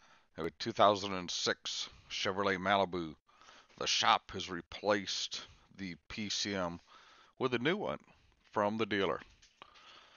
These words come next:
And we have trouble with it. We get it figured out.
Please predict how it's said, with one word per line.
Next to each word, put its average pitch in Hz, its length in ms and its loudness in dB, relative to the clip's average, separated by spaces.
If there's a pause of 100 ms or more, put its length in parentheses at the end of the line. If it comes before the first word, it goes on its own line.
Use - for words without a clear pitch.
(560)
And 98 140 -4
we 98 80 2
have 92 160 2
trouble 82 240 -4
with - 220 -6
it. - 100 -8 (680)
We 131 100 -2
get 170 100 4
it 92 100 0
figured 107 260 2
out. 85 240 4